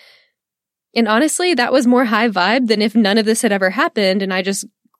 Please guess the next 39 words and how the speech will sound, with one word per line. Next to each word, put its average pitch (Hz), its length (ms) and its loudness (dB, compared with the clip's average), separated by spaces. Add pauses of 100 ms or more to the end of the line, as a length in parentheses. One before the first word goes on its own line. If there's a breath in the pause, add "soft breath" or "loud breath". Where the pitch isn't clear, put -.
(160)
got 202 260 0
onto 208 200 0
the 208 80 0
next 185 240 -6
flight 185 280 -2
and 190 60 -4
was 180 100 -6
able 180 200 -2
to 185 120 -10
get 175 140 -6
home. 165 300 -4
Like, 175 180 -6 (540 loud breath)
I 233 80 2
know 233 120 4
there 254 100 4
was 240 120 2
some 240 120 4
more 202 160 2
work 175 300 0
involved 175 320 0
with 240 160 0
it, 320 220 0
but 196 400 0
I 214 80 0
think 254 280 -2
that 262 140 -2
the 214 100 0
lesson 208 420 -2
that 269 100 0
I 214 100 2
learned 185 360 0
there 165 360 0
and 175 320 -6
the 170 420 2
positive 233 480 0
shift - 320 -4
I 214 60 0
had 196 320 -4
afterward 175 680 -2